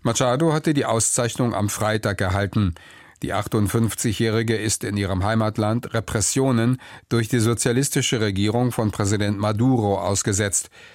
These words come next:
Sie lebt deshalb versteckt und tritt nur selten zu politischen Veranstaltungen auf. Das Wetter.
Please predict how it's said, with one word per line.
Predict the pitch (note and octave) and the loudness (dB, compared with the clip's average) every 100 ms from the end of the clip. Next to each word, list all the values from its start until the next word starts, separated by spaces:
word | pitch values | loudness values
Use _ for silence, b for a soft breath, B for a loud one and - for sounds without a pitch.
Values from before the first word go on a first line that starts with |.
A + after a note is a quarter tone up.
| B B | B B
Sie | A#2 B2+ | -2 2
lebt | B2 C3 | 0 0
deshalb | C3 - A2 G2 | -2 0 -2 -2
versteckt | G2+ F#2 - B2+ - B B B | -4 -2 -2 -4 -6 B B B
und | C3+ A#2 | -2 0
tritt | A#2+ - | -2 0
nur | A2 | 0
selten | G2+ G2+ F#2 - F2+ | 2 0 -2 -2 -2
zu | E2+ A2 | 0 -4
politischen | - A2+ G#2 F#2+ F#2 G#2 | -2 0 0 -2 -4 -2
Veranstaltungen | F2+ G#2+ G#2+ - F2+ E2 F2 G2 | -2 -2 -2 -2 -4 -4 -4 -4
auf. | - F#2 - - - _ _ _ _ _ _ _ _ _ _ - _ - - B B B B B B B B B | -4 -4 -6 -12 -16 _ _ _ _ _ _ _ _ _ _ -20 _ -20 -20 B B B B B B B B B
Das | - C3 | -2 0
Wetter. | C#3+ A#2 D#2+ | 0 -2 -6